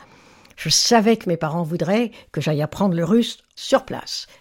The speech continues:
que c'était la seule manière d'apprendre une langue et de comprendre la culture. Mais quand même, ils avaient peur d'envoyer leur fille unique à quatorze ans en U R S S,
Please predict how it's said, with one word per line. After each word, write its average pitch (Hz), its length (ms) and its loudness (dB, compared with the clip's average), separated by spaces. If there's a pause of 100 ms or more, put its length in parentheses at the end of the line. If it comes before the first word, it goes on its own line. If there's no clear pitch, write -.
(120)
que 120 80 -10
c'était 175 240 0
la 156 80 2
seule 214 240 4
manière 185 300 0
d'apprendre 175 360 -2
une 202 140 -2
langue 294 200 4
et 285 60 2
de 277 60 -6
comprendre 269 400 4
la 214 80 2
culture. 139 560 -10 (540)
Mais 214 180 6
quand 214 240 2
même, 214 400 4 (240)
ils 175 180 0
avaient 165 200 2
peur 233 340 4
d'envoyer 175 640 -2
leur - 160 -4
fille 170 240 -2
unique 277 440 2 (300)
à 151 100 -6
quatorze 226 540 4
ans 311 200 6 (640)
en 185 220 4
U 185 100 8
R 180 120 6
S - 160 6
S, 277 460 6